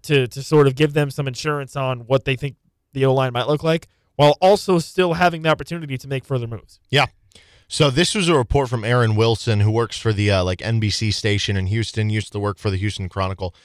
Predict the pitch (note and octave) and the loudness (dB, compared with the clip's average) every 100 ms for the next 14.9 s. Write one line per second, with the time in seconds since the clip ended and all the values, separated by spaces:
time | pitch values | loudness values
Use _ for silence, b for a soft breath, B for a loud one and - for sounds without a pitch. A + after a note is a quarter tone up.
0 | b b b - G#2 G#2+ C#3 - C3+ A2+ | b b b -2 0 2 0 2 0 0
1 | A#2 A2+ - B2+ A#2 - - A#2 A2+ A2+ | -4 -4 -4 -2 -2 -6 -6 -2 0 0
2 | - G2+ A2 C3+ C#3 - A#2+ A2 A2+ G#2+ | 0 -4 2 2 0 0 -2 0 0 0
3 | G2+ - A2 G#2+ G2+ F#2+ G2+ G2 F#2 b | 0 -2 0 0 -2 -2 0 0 -2 b
4 | b G#2+ B2 G#2 B2+ D#3 D#3 C3+ C3+ C3 | b -2 0 2 2 2 0 0 0 0
5 | A2+ - A2 A#2 A2 A2 G#2+ G2+ G2 G#2+ | -2 -2 0 0 0 -2 0 0 2 0
6 | G2+ G2 F#2 F#2 E2+ D#2 - A2 F#3 - | 0 0 -2 -6 -6 -8 -4 -2 -2 0
7 | C4 G3+ A#2+ D3 D3+ A#2+ G#2+ G2+ F#2+ - | 2 0 0 0 0 -2 -2 0 -2 -6
8 | b b C3 B2+ A#2+ B2 - A2 G#2 A2+ | b b -4 0 2 0 0 -4 0 0
9 | G#2+ A2 G#2 G#2+ G2 G#2+ G2 A2+ C#3+ F#2+ | -2 -6 -2 -4 -2 -2 -2 0 0 0
10 | G#2 - D3 A2+ F#2+ _ b b b - | -4 -4 -4 -2 -6 _ b b b -2
11 | B2 A2+ A#2 _ b b b F3 F3+ G3+ | 0 0 -2 _ b b b 2 2 0
12 | G#3+ G3+ G3 F3 F3 F3+ F3 - D3+ E3+ | -2 -2 2 4 4 4 2 0 -2 -2
13 | _ _ _ _ - C#3+ D3+ - - D#3 | _ _ _ _ -4 0 0 -2 -2 2
14 | F#3 G#3 - D#3+ D#3 C3+ B2+ B2 C3+ | 2 2 -2 0 0 0 -2 -4 -10